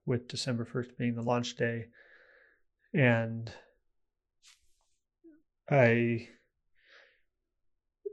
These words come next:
for some reason, like, the app, the App Store Connect page was showing some weird, um, statuses, and the App Store page would never show up. Like, it just would say, "Not available in this region."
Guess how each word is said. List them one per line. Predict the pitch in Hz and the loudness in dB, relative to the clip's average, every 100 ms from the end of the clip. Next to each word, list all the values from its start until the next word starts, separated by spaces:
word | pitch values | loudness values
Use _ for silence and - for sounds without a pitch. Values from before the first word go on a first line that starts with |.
| - _ | -18 _
for | - 127 | -2 4
some | 175 | 8
reason, | 180 151 151 | 10 8 6
like, | 131 123 - | 4 2 0
the | 135 127 117 | -2 0 2
app, | 139 - - | 2 0 -2
the | 135 | 2
App | 147 151 | 2 2
Store | - 147 | 2 0
Connect | 131 120 139 - - | 2 0 -2 -6 -8
page | 147 147 156 139 | -4 -2 -4 -4
was | 120 | -4
showing | - 135 123 120 | -2 -2 0 -2
some | - 120 | -4 -4
weird, | 123 123 120 120 - - - - - - _ _ _ _ - | -2 -2 -2 -6 -12 -20 -20 -20 -20 -20 _ _ _ _ 0
um, | 123 110 110 117 - _ _ _ _ _ _ _ - | 2 2 -2 -12 -16 _ _ _ _ _ _ _ 0
statuses, | - 165 143 - 120 113 120 - | 6 8 6 2 -6 -8 -10 -14
and | 240 123 123 117 117 | -8 -6 -4 -6 -2
the | 120 117 | 0 4
App | 139 | 2
Store | - 131 | 2 -2
page | - - 165 143 127 | -2 2 4 4 2
would | 131 | 0
never | 120 120 | 0 -2
show | 113 147 123 | -6 0 0
up. | - - - - _ _ _ - | 0 -8 -18 -18 _ _ _ 0
Like, | 120 | 0
it | |
just | 120 - | 0 -8
would | - 131 117 | -6 -4 0
say, | 123 120 | 0 2
"Not | 117 | 0
available | 117 117 117 113 117 117 | 0 -2 -2 -2 -4 -2
in | 127 | -2
this | 117 117 170 | -4 -2 6
region." | 165 147 151 | 6 6 -2